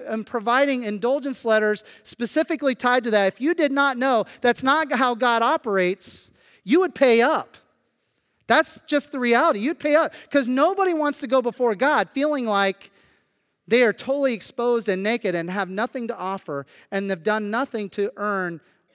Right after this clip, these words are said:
righteousness or rightness with God. But again, an ignorant people know nothing different. And so they, so when he says in verse, in that number thirty-six, saying,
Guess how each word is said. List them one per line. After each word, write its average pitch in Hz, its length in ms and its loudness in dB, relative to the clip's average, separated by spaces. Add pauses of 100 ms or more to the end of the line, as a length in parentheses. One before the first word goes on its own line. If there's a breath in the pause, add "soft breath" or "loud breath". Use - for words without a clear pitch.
righteousness 208 720 -4
or 180 220 -4
rightness 190 520 -4
with 143 160 -14
God. 143 360 -8 (1400)
But 196 80 -2
again, 220 300 0
an 185 120 -4
ignorant 214 360 -2
people 226 380 -6
know 196 160 -2
nothing 202 380 -4
different. 208 340 -2
And 185 100 -8
so 214 200 0
they, 208 180 2 (320 loud breath)
so 226 220 0
when 220 220 0
he 226 180 -2
says 247 340 2
in 214 140 -4
verse, 220 260 -2 (160 loud breath)
in 220 140 0
that 208 160 0
number 233 220 0
thirty-six, 240 500 0
saying, 214 260 0